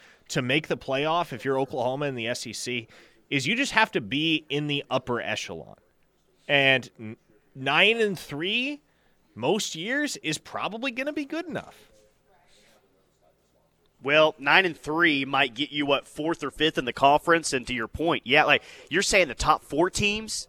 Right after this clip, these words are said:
Speaker 2: in the S E C might get in a twelve-team playoff? I think that there might be some years where it's five to six. I, I, I guess
Speaker 1: Agreed.
Speaker 2: we'll see. You know, I,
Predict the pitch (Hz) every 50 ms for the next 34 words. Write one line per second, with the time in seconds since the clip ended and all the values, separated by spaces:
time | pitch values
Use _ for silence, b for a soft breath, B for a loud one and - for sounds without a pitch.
0 | _ - 175 175 185 190 214 214 - 226 202 - 214 208 202 196 196 185 180 202
1 | - 196 180 - 196 202 202 - 208 202 190 - - 202 214 220 226 226 - -
2 | b b b b b b b b b b b - 135 165 247 277 - - 196 185
3 | 170 151 - - 151 143 135 - 160 170 175 170 165 160 147 - - 156 147 143
4 | 139 131 123 117 - - - - 214 269 285 190 151 143 117 135 143 123 - -
5 | - - 147 170 165 - - - - - - 233 - - - - 135 127 131 -
6 | 151 - - 151 139 180 202 220 247 - 143 127 - - - 175 180 175 170 165
7 | 156 139 b b b b b b 143 151 156 165 190 208 180 185